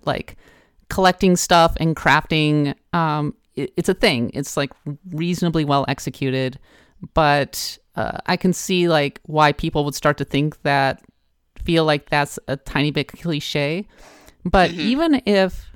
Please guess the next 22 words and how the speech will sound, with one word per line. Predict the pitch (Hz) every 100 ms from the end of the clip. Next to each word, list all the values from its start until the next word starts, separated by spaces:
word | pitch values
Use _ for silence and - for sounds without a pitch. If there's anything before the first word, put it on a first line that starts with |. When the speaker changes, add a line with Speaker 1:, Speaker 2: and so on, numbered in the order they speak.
| _ _ _ _
Speaker 1:
even | 233 262
if, | 277 254
like, | 190 180 180
you | 180 170
are | 165
like, | 143 -
"What? | 190 226 -
I'm | 147 143
totally | - 143 151 175
on | 190 214
board | 202 254 214
with | 135
this. | 131 110 - -
Like, | 147 -
whatever. | 147 190 254 160 123
Like, | 110 120
collecting | - 131 135 - 180
things | 208 220 226
and | 247
crafting | - 233 - 147 123
things. | 135 110 120
That's | 151 175